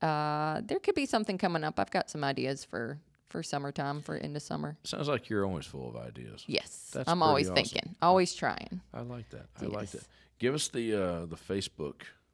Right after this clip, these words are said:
Speaker 2: page one more time before we
Speaker 1: Okay.
Speaker 2: get out of here.
Speaker 1: All right, so Facebook, the handle's gonna be at Black Barn one four three.
Speaker 2: Okay.
Speaker 1: And then on Instagram, it's Black Barn Antiques.
Speaker 2: Black Barn, Barn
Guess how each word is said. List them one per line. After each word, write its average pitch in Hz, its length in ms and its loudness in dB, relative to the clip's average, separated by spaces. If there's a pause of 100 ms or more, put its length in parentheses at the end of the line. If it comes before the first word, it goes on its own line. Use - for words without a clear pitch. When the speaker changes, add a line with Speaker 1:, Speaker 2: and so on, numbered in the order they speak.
(100)
Speaker 2:
page 69 380 -6
one 73 160 -2
more 98 180 0
time 71 360 -8
before 80 240 -10
we 80 80 -4
Speaker 1:
Okay. 80 80 -4
Speaker 2:
get 80 160 -2
out 73 160 0
of 67 80 -8
here. 69 260 -10 (340)
Speaker 1:
All 160 80 4
right, 156 180 0
so 156 280 2
Facebook, 190 640 2
the 147 340 4
handle's 170 280 2
gonna 165 160 2
be 147 160 4
at 160 240 6
Black 156 280 6
Barn 160 320 4
one 156 200 2
four 170 220 -2
three. 151 420 -4 (420)
Speaker 2:
Okay. 67 220 -16 (540)
Speaker 1:
And 151 240 0
then 147 280 0
on 143 240 0
Instagram, 135 800 2
it's - 260 2
Black 135 300 4
Barn 143 240 2
Antiques. - 720 -6 (320)
Speaker 2:
Black 69 260 -14
Barn, 73 220 -12 (220)
Barn 71 320 -12